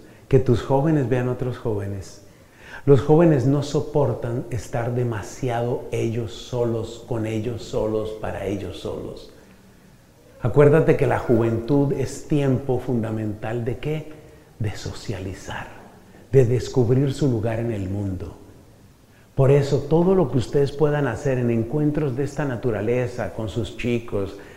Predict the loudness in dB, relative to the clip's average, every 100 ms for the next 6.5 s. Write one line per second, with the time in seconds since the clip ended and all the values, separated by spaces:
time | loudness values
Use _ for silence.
0 | -20 -20 -6 2 6 8 6 6 2 0
1 | 0 0 -2 -2 0 0 0 -2 -2 -4
2 | -4 0 -2 -2 -4 -4 -2 -4 -4 -6
3 | -6 -10 -10 -4 -4 -2 -6 -6 -8 -6
4 | -4 -4 -6 -6 0 2 2 0 -4 -6
5 | -4 -4 -6 -6 0 4 4 4 0 0
6 | 0 0 -4 -4